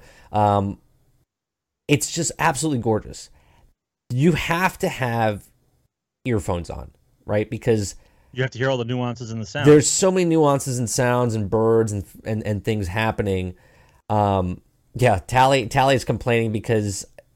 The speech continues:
Speaker 1: for, I played this game for six hours. I said I was gonna try it out for, like, an hour. I played it for six. Okay. And it was hilarious because this woodpecker sound, here, I can actually, uh,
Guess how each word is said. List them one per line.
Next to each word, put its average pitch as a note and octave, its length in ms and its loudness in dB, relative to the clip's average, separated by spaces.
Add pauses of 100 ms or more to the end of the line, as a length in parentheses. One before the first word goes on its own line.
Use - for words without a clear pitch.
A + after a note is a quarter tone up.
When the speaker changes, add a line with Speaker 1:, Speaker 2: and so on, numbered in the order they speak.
(140)
Speaker 1:
for, A#2 400 -2 (140)
I A#2 100 0
played D3 240 -2
this B2+ 80 -4
game B2 180 -2
for G#2 80 -6
six G2+ 240 -4
hours. G#2 560 0 (260)
I A2+ 80 4
said C3+ 200 4
I C3 80 6
was C#3 120 6
gonna E3+ 120 6
try D3+ 300 4
it E3 100 4
out C3 180 4
for, B2+ 120 -2
like, G#2 140 2
an G#2 80 0
hour. F2+ 480 -2
I G#2 100 0
played C3 220 0
it B2+ 100 -2
for - 80 -12
six. - 500 -6 (520)
Okay. G#2 420 4 (640)
And B2 560 2 (680)
it C#3+ 80 4
was D3 160 4
hilarious D3+ 520 4
because A#2 340 -2
this A#2 200 -2
woodpecker C3 460 0
sound, F2+ 440 -2
here, A2+ 140 -2
I G2+ 60 -2
can A#2+ 120 -8
actually, F#2+ 480 -4 (520)
uh, F2+ 240 -6